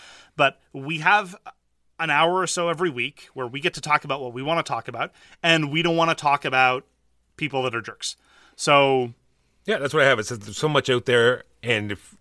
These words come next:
Speaker 2: we get to ch-, if we don't wanna talk about certain things
Speaker 1: Yeah.
Speaker 2: for certain reasons, then we don't.
Speaker 1: Yeah, but many of these games I still very much enjoy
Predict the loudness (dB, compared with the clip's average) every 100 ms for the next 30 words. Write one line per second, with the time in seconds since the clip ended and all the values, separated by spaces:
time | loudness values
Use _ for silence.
0 | _ _ _ _ -12 -6 -6 -6 -10 -14
1 | -14 _ _ _ -14 -8 -4 -2 -2 -4
2 | -4 -4 -6 -14 -8 -8 -6 -8 -6 -4
3 | -4 -4 -6 -10 -10 -10 -12 -10 -10 -6
4 | -8 -6 -8 -10 -16 -14 -6 -4 0 0
5 | 0 -2 -6 -6 -4 -2 -2 -2 -4 -4
6 | -4 -4 -8 -10 -10